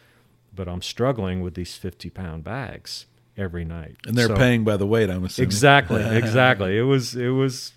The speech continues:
Speaker 1: contracted. Yeah, it was contracted for eight hundred pounds a night. So as soon as we, we got the dog all taken care of, I took him back to my parents' house. I went back out to the airport, and I, I found my boss, and I said, "Hey, uh,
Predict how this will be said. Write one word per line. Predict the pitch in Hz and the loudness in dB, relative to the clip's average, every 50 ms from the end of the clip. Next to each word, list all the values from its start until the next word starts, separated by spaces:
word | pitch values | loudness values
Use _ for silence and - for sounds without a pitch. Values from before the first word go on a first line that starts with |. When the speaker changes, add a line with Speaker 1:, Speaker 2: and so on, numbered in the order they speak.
| _ | _
Speaker 1:
contracted. | - - 151 160 160 123 - 135 107 95 92 90 - - 95 92 98 | -4 0 0 0 0 0 0 0 0 0 0 -2 -4 -6 -8 -6 -4
Yeah, | 117 120 127 117 95 92 | -4 -2 0 0 0 -2
it | 95 | -2
was | 98 107 107 104 | -4 -4 -6 -8
contracted | - - 117 113 117 - - 113 110 110 - 104 | -6 -4 -4 -4 -4 -2 -2 -2 -4 -4 -6 -6
for | 107 104 101 | -4 -4 -2
eight | 101 104 | -2 -2
hundred | 104 101 101 95 90 87 | -2 -4 -4 -4 -6 -8
pounds | - 104 95 95 90 | -8 -6 -6 -6 -6
a | 95 95 | -8 -8
night. | 95 107 113 104 85 78 - - - - - - - _ _ _ _ | -6 -6 -6 -6 -8 -10 -14 -20 -20 -20 -20 -20 -20 _ _ _ _
So | - - 131 127 | 2 4 6 6
as | 120 113 - | 6 4 2
soon | - 135 143 156 151 | 4 4 6 6 6
as | 151 135 120 104 - - | 4 4 2 0 -4 -6
we, | - 113 117 120 117 113 113 110 107 - | -2 0 0 2 2 0 0 -2 -4 -6
we | - 92 117 117 | -8 -6 -4 -2
got | 107 120 123 123 - | 0 0 0 0 -2
the | 113 | -4
dog | 101 - 120 127 131 135 117 | -2 0 2 2 2 2 4
all | 120 113 113 | 2 2 0
taken | - - 127 117 107 113 | 0 0 -2 0 0 -2
care | 107 - 123 117 117 127 | -2 0 0 0 2 2
of, | 127 113 | 0 0
I | 101 98 98 | -2 -2 -2
took | - - 120 113 120 | -4 -6 -6 -4 -4
him | 110 | -2
back | 107 104 107 107 | -2 -2 -4 -4
to | - | -4
my | 110 104 98 | -4 -4 -4
parents' | 92 - 110 107 110 113 107 - | -4 -4 -6 -6 -6 -6 -6 -6
house. | 110 101 104 98 - | -8 -8 -8 -8 -8
I | 95 | -8
went | 92 95 92 | -8 -8 -6
back | - 98 95 95 | -6 -6 -6 -6
out | 101 95 92 92 | -6 -8 -8 -8
to | - 92 | -8 -8
the | 87 | -8
airport, | 87 95 90 - - 95 87 90 82 | -8 -8 -8 -8 -8 -8 -8 -8 -8
and | 87 | -8
I, | 90 90 82 - _ _ - | -8 -8 -10 -12 _ _ -20
I | - 92 90 | -18 -16 -16
found | - - 107 98 90 87 | -12 -10 -8 -8 -8 -8
my | 85 82 | -8 -10
boss, | 80 80 90 92 101 104 - - - | -10 -10 -10 -8 -8 -10 -10 -12 -14
and | 90 87 | -14 -12
I | 85 82 | -12 -12
said, | 82 - - 82 - | -14 -14 -16 -16 -14
"Hey, | - 87 87 85 82 _ _ _ _ _ _ _ _ _ _ _ _ - | -12 -10 -10 -10 -12 _ _ _ _ _ _ _ _ _ _ _ _ -16
uh, | 85 82 80 80 - | -14 -12 -12 -12 -14